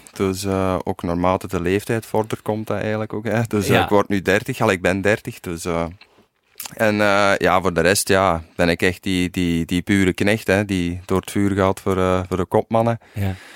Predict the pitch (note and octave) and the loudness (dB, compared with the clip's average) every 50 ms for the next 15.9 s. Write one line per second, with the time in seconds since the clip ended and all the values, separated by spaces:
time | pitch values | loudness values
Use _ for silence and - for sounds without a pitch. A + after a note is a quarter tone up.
0 | - - - - _ - - F#2 F2+ F2 F2 E2+ E2 E2 E2 E2 D#2+ E2 D#2+ D#2+ | -20 -20 -20 -20 _ -6 -2 0 2 2 2 2 2 2 2 2 2 2 2 0
1 | D#2 C#2+ - - - - G2 F#2+ - B2+ B2+ - C3 C3 C3+ C3+ C3+ C3 C#3 C#3 | 0 -2 -4 -6 -4 0 0 2 2 0 0 2 2 2 4 4 2 2 2 2
2 | A#2 A2+ A2 A#2 - A#2 A2+ A2 - C3 B2 C3 C3 - A#2 G#2 - A#2+ C#3+ D3 | 2 0 0 -2 -2 -2 -2 0 0 0 0 0 -2 -2 -4 -2 0 0 0 2
3 | - A#2+ G#2 G#2+ G2+ G2+ G2 G#2 A#2 B2+ B2+ - C3 C3 C#3 C3+ - - C#3 C3 | 0 0 0 -2 -2 0 2 2 0 0 0 -2 -2 -2 -2 -4 -4 -4 -4 -6
4 | B2 - _ _ _ _ _ _ _ _ _ _ _ - F#2+ G2 F#2+ F#2+ - - | -6 -10 _ _ _ _ _ _ _ _ _ _ _ -4 -2 0 2 2 0 0
5 | - - G2 G#2+ A#2 A#2 A#2+ A2+ - B2 A2+ A2 G#2+ G#2 A#2 A#2+ A#2+ A#2 - A#2 | 0 0 2 2 2 0 -2 -2 -2 -2 0 2 2 2 2 0 0 -2 -2 -2
6 | A#2 A2 A2 G#2+ - _ _ _ _ _ _ - A#2 G#2 F#2+ A2 A#2+ B2+ C3 - | -2 -2 -4 -10 -14 _ _ _ _ _ _ -2 0 2 4 4 4 4 4 2
7 | - C#3+ C3 - B2+ G2+ G#2+ G2+ G#2+ B2+ C#3+ - C3+ B2+ A#2+ A#2 A2+ A2+ A2 G2 | 0 -2 -2 -2 -2 -2 0 0 0 0 0 0 0 0 2 2 0 -2 -2 -2
8 | G2+ G2+ - - A2+ G#2+ G#2 G#2 G2+ - - G#2 A2 A2+ A2+ - - A2+ A2 A2 | -4 -4 -2 0 2 2 4 2 2 2 0 2 2 2 0 -2 -2 -2 0 0
9 | A2 - - _ _ _ _ _ - F#2+ G#2 G2 G#2 A#2+ C3 - - - - - | 0 -2 -4 _ _ _ _ _ -2 0 2 4 4 2 2 -2 -6 -14 -10 -8
10 | - F#2 F2+ F#2+ - F2 E2+ E2 E2 E2+ E2+ - - A#2+ A#2+ A2+ A2+ - E2 - | -6 -6 -6 -4 -6 -4 -4 -2 -2 -4 -4 -4 0 0 2 2 2 0 -2 -4
11 | - _ _ _ _ - - - D#2+ D#2+ E2 E2+ D#2+ D#2+ E2 E2 E2 E2 E2+ - | -6 _ _ _ _ -14 -12 -10 -10 -10 -10 -10 -10 -8 -8 -8 -10 -10 -12 -16
12 | _ _ _ _ _ _ - - - - - - - - - - - - - - | _ _ _ _ _ _ -20 -20 -20 -20 -20 -20 -20 -20 -20 -20 -20 -20 -20 -4
13 | - E2+ F#2 G2+ - G2 B2 A#2 - A#2+ A2 F#2+ G#2 F#2 F#2 F#2+ G#2+ A2 G#2+ A2 | 0 0 0 0 2 0 2 4 4 4 4 4 4 4 4 4 4 2 0 2
14 | - G#2 F#2+ G2 G2 - G2 F#2+ F#2 F#2+ - G#2+ F#2+ G#2 G#2 - G#2 - G2 F2+ | 2 2 2 4 4 4 2 2 2 0 0 0 2 2 0 -2 -2 -2 0 2
15 | F2+ F#2+ G#2+ A2 F#2+ E2+ D#2+ D#2+ - E2 D2+ D#2+ D#2 E2 - G2+ G#2+ A#2 | 4 4 4 4 4 2 0 -2 -2 -4 -4 -4 -6 -4 -4 -2 -2 -2